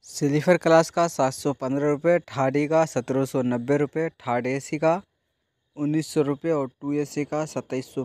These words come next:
पचपन रुपये, फर्स्ट एसी का छियालीस सौ पंचानवे रुपये। So, कुछ इस तरीके से इस गाड़ी का टिकट किराया है। I hope, उम्मीद करता हूँ कि आप लोगों को इस गाड़ी का टाइम टेबल, टिकट किराया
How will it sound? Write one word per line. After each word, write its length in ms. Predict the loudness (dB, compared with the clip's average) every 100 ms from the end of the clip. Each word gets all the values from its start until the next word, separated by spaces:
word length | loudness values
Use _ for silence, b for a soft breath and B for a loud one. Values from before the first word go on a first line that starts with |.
| -6
पचपन 420 | -6 -4 -6 -6
रुपये, 240 | -8 -8 -8
फर्स्ट 400 | -6 -6 -6 -8
एसी 280 | -6 -6
का 160 | -4 -4
छियालीस 600 | -4 -10 -6 -4 -4 -6 -8
सौ 120 | -8 -8
पंचानवे 760 | -8 -10 -8 -2 -2 -2 -6
रुपये। 340 | -8 -12 -16 -20 _ _ _ _ _ _
So, 200 | -10 -10
कुछ 240 | -10 -10
इस 140 | -10 -10
तरीके 240 | -12 -12 -8
से 160 | -8
इस 100 | -8 -4
गाड़ी 260 | -4 -4
का 120 | -6 -14 -12
टिकट 260 | -8 -8
किराया 340 | -8 -2 -2 -2
है। 160 | -6
I 220 | -6 -8 -6
hope, 300 | -6 -6 -6
उम्मीद 220 | -8 -8 -8
करता 220 | -12 -10
हूँ 100 | -10
कि 100 | -6
आप 180 | -4 -6 -12
लोगों 200 | -12 -12
को 260 | -6 -6 -6 b b b _
इस 160 | -14 -10
गाड़ी 280 | -8 -8 -8
का 140 | -8
टाइम 340 | -8 -6 -8 -10 -10
टेबल, 260 | -8 -8 -10
टिकट 240 | -10 -10 -10
किराया 380 | -10 -6 -6